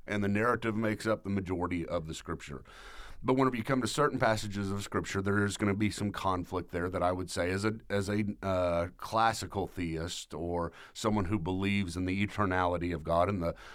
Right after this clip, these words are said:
uh, exhaustive foreknowledge of God, that I would say, "How, how do you deal with this?" But for me,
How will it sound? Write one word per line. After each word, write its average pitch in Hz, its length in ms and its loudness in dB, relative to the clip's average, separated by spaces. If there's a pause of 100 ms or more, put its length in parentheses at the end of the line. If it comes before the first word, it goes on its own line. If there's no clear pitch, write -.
(140)
uh, 85 440 4 (300)
exhaustive 101 680 2
foreknowledge 82 600 -2
of 73 140 -10
God, 78 380 0 (340)
that 107 120 6
I 107 60 8
would 104 160 2
say, 104 140 2
"How, 104 260 2
how - 160 0
do 135 60 4
you 113 100 2
deal 104 240 0
with 92 140 -2
this?" 95 320 -2 (260)
But 139 300 2
for 135 140 4
me, 135 580 2